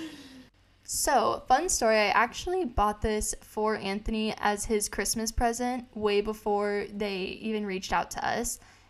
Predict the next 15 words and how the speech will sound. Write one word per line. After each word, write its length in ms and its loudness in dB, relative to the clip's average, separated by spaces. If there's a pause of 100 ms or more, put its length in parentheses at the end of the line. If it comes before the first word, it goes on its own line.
(140)
And 240 0
what 140 2
I 60 4
had 260 0
learned 460 -2
during 200 0
this 140 -2
process 540 2
of 200 -6
getting 220 -2
him 140 -2
this 160 -4
gift 360 -6
is 240 -2
that 340 2